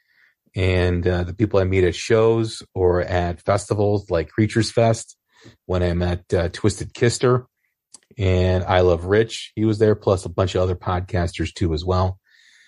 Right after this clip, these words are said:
So it's always great to see that. And I can't wait to keep doing it and can't wait for you to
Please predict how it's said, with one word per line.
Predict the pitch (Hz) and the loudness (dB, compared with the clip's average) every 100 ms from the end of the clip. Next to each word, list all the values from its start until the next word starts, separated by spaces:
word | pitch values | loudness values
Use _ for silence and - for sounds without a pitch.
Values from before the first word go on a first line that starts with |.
| _ _ | _ _
So | - 139 135 | -4 0 2
it's | 143 | 2
always | 143 139 123 | 2 2 2
great | - 127 95 - | 2 0 0 -4
to | 98 | -6
see | - 104 | 0 2
that. | 87 80 - _ - | 2 -2 -12 _ -4
And | 95 95 95 92 92 90 | 0 0 0 0 0 -2
I | 92 | -2
can't | - 113 | -2 0
wait | 110 107 | 2 0
to | - | 0
keep | 107 95 | -6 0
doing | 104 92 80 | 2 2 2
it | - | -4
and | 107 92 87 85 | -2 0 0 0
can't | 117 98 | -2 0
wait | 107 107 - | 2 0 0
for | 101 | 0
you | 95 95 95 | 0 2 -2
to | - 90 | 0 -2